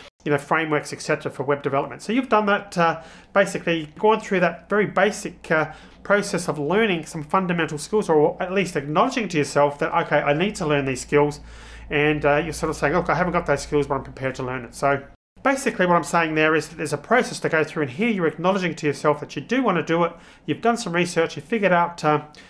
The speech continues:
in this case, in that example, H T M L, C S S, and JavaScript would be three core skills used, uh, typically by web developers, and you can make a start on that. So basically you're recognizing now that you need to understand those, uh, three core skills,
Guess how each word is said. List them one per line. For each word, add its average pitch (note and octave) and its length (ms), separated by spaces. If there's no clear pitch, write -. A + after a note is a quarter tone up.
in E3 60
this G#3 160
case, F3 240
in D#3+ 80
that D#3 120
example, D3 480
H E3+ 200
T D#3 100
M D3 60
L, C#3+ 80
C D3+ 240
S D3 180
S, D3 140
and B2+ 100
JavaScript E3 460
would C3+ 140
be C3+ 100
three E3 560
core G3 260
skills E3 540
used, D#3 440
uh, C#3 120
typically D3 400
by C#3+ 80
web F3+ 180
developers, C#3+ 480
and D3+ 100
you C#3+ 60
can D3 100
make C#3+ 180
a B2 40
start C#3 320
on C3+ 100
that. B2 220
So D3+ 100
basically F#3+ 380
you're C#3+ 120
recognizing D#3+ 760
now D3 180
that D#3 200
you D3 60
need D3+ 180
to C#3 100
understand F#3+ 500
those, C#3 300
uh, C#3 220
three D#3 180
core D3 220
skills, D3+ 400